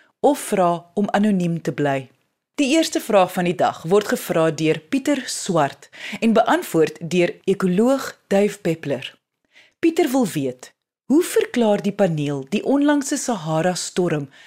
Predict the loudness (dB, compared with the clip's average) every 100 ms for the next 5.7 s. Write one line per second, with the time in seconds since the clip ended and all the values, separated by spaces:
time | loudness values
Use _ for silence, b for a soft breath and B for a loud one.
0 | b 0 2 2 2 0 0 -4 -4 0
1 | 0 -2 -14 -8 -4 0 0 0 -2 -4
2 | -6 -4 2 2 0 -6 -12 -20 _ B
3 | B B B 0 2 2 2 0 -2 -2
4 | 0 2 2 2 0 0 0 0 -2 -6
5 | -10 -12 _ -4 0 0